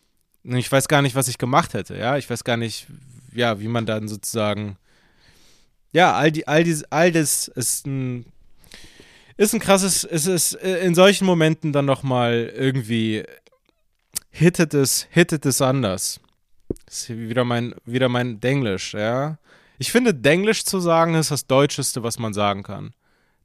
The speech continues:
Denglisch? Also die Leute, die wirklich Denglisch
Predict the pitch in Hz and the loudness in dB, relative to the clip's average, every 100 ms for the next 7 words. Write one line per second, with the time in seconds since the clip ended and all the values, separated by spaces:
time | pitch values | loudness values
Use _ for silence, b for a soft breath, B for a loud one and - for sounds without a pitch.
0 | - 127 156 175 214 - - _ _ _ | 0 2 2 -2 -4 -6 -12 _ _ _
1 | _ _ _ - 127 147 151 208 226 190 | _ _ _ -6 0 2 2 2 0 -2
2 | 175 208 175 131 139 180 165 143 - - | -2 -2 -4 2 2 2 -2 -2 -6 -8
3 | - | -14